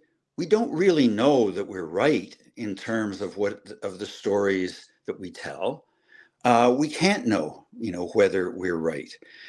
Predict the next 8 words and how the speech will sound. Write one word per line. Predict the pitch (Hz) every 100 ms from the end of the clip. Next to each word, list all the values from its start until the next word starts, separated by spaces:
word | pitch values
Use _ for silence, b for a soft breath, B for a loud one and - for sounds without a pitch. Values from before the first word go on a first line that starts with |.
| B _
That, | 127 131 -
that | 139
over | - 185 180
time, | - - 185 202 113 95 135 - _ _ _ _ _ _ -
what | 151
happens | 147 175 180 135 120 - - b b _
is | 143 131 131
that | 135